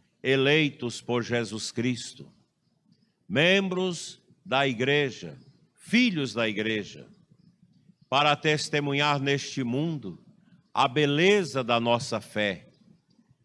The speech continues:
Não há nada maior do que isso em nós, o batismo, que nos trouxe a fé.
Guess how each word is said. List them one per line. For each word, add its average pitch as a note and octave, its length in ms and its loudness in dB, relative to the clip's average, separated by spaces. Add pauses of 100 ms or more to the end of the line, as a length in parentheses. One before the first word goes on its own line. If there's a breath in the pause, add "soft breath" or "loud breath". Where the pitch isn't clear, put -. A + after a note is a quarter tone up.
(200)
Não E3 220 2
há F3+ 100 4
nada F#3 320 2
maior F3 440 2
do E3+ 120 -2
que D#3 160 0
isso C#3+ 560 -2 (600)
em C3+ 160 0
nós, B2 580 -2 (140)
o C3 80 -6
batismo, C3+ 680 0
que D#3+ 120 -4
nos E3+ 220 -2
trouxe G#3 380 0
a A#2 80 2
fé. G2 460 -6